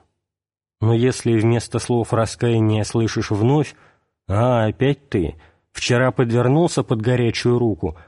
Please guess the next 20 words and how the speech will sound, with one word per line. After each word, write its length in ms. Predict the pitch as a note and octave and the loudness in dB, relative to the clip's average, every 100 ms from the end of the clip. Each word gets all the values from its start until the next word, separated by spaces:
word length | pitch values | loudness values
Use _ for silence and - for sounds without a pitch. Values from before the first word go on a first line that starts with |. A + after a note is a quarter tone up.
| - | -2
мало 380 | A#2+ C3+ C#3+ | 2 2 0
тебе 280 | - C3 C3 | 0 0 2
еще 300 | A#2+ - B2 | 0 -2 -4
попало. 720 | - A2+ - G2 D#2+ D2 - _ _ _ | -2 -4 -2 -4 -4 -8 -16 _ _ _
Не 160 | A#2 C#3 | 0 2
видишь, 240 | G3 D#3 | 2 0
что 200 | - B2+ | -2 -2
ли, 160 | A2 G#2 - | 0 -2 -2
я 240 | A#2 C3+ | 0 -2
по 140 | - | -2
утрам 540 | B2 A#2+ C#3 E3 E3+ D#3 | -2 -2 0 0 2 0
не 160 | A#2 A#2 | 0 2
в 40 | |
настроении?" 960 | C3 - B2+ C3 A#2 G#2+ F2 D#2+ D2 D2 _ _ _ _ _ _ _ | 0 0 0 0 0 0 -2 -4 -8 -12 _ _ _ _ _ _ _
Тут 260 | - C#3+ C#3+ | -4 -4 0
уже 340 | B2+ B2+ C3 - - - - | 0 0 -2 -4 -16 -8 0
не 160 | A#2+ | 0
до 160 | A#2 B2+ | 2 2
мира 320 | B2 A#2 G#2 | 2 2 0
душевного. 800 | F2+ F#2+ - F#2+ D#2+ D2+ D2+ | -4 -4 -4 -4 -4 -6 -8